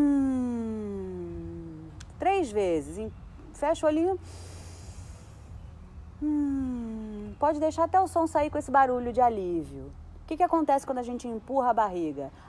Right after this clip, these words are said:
A gente faz essa respiração abdominal, que ela tem a capacidade de liberar a ocitocina,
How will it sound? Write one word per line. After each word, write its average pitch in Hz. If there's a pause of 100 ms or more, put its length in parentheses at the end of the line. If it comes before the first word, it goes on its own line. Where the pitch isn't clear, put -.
A 190
gente 220
faz 220
essa 220
respiração 208
abdominal, 247 (360)
que -
ela 247
tem 262
a 269
capacidade 262
de 214
liberar 269
a 269
ocitocina, 277